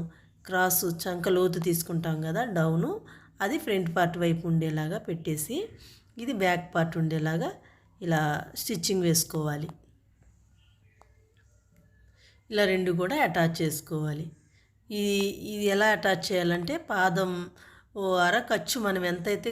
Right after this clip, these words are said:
పెట్టి కటింగ్ చేస్తామో ఆ ఖర్చు ఎంతైతే పెట్టుకుంటామో అంత ఖర్చుకి ఉండేలాగా చూసి ఇక్కడ ఈ డాట్ వేసాం కదండి, డాట్ దగ్గర లోపల వైపు కింద వైపు ఫోల్డింగ్ రాకుండా చూడండి. ఇలా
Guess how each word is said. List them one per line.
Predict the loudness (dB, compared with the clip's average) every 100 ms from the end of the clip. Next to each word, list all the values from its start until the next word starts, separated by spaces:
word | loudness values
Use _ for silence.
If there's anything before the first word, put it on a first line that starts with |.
| -6
పెట్టి | -4 -4 -4
కటింగ్ | -4 -2 -2 -2
చేస్తామో | 0 0 0 -2 -2 -2 -4 -10 -20 -20 -18 -4
ఆ | -4 0
ఖర్చు | -2 -2 -2 0
ఎంతైతే | 0 -2 -2 -2 0
పెట్టుకుంటామో | -4 -4 -6 -6 -4 -4 -4
అంత | -2 -4 -4 -2
ఖర్చుకి | -2 -4 -4 -6 -6 -12 _ _ _ _ _
ఉండేలాగా | -8 -2 2 2 2 0 -2
చూసి | -2 -2 -2 -4 -8 -20 _ -16
ఇక్కడ | -8 -2 -2 -2 -8 -10 -2
ఈ | 2 2 2 -4 -12 _ _ _ -2
డాట్ | 2 2 2
వేసాం | -2 -2 -2 -2
కదండి, | -2 -2 -4 -4
డాట్ | 2 4 4 2
దగ్గర | -2 -2 -2 -2
లోపల | -2 -4 -2 -2
వైపు | 0 0 -4
కింద | -6 0 2
వైపు | 2 0 -2 -6 -6 -8 -20 _
ఫోల్డింగ్ | -2 0 2 2 2
రాకుండా | 2 0 -2 -2 -2
చూడండి. | -2 2 2 2 -2 -8 _ _ _ _ -4
ఇలా | -2